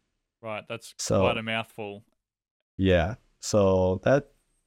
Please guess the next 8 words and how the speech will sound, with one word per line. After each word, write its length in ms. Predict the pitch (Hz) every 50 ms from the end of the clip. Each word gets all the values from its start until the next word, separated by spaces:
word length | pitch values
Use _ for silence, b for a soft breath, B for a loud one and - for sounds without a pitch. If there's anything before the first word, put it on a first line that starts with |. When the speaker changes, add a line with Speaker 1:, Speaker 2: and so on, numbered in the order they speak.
| - -
Speaker 2:
uh, 640 | - 110 107 104 104 104 101 101 101 104 101 101 - -
so 500 | - - - - 110 101 104 - - 90 -
that, 280 | 123 127 127 - _ -
that 100 | 123 123
can 200 | - 127 107 98
go 340 | - 101 101 101 101 104 104
shorter 580 | 101 - - - - 107 104 101 101 101 98
to 400 | 92 - - 95 90 85 85 80